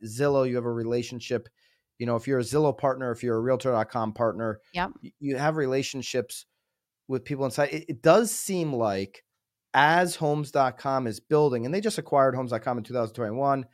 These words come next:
Speaker 1: The, the, uh, HomeSnap acquisition was somewhere in there. It does seem like the personal connection is a little bit distant. It's like, okay, we know it's there, but, but, you know,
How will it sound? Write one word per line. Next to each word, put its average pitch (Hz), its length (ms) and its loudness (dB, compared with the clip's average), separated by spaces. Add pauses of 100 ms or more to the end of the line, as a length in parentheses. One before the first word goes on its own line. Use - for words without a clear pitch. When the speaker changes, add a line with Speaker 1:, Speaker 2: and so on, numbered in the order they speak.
(260)
Speaker 1:
The, 131 180 -6
the, 120 280 -4 (200)
uh, 113 200 0
HomeSnap 127 520 -2
acquisition 120 600 -2
was 110 280 -4
somewhere 123 300 -2
in 120 60 -2
there. 117 180 -2 (340)
It 127 180 -8
does 180 320 4
seem 202 320 -2
like 147 380 0 (720)
the 147 80 0
personal 156 480 2
connection 143 500 -2
is 123 140 -4
a 127 40 -6
little 131 200 0
bit 123 240 -4
distant. 160 500 2
It's - 140 -10
like, 135 240 2
okay, 147 260 2
we 135 300 -2
know 156 200 6
it's - 180 0
there, 135 520 4
but, 127 320 -2 (1120)
but, 147 220 2
you 151 140 -2
know, 123 300 2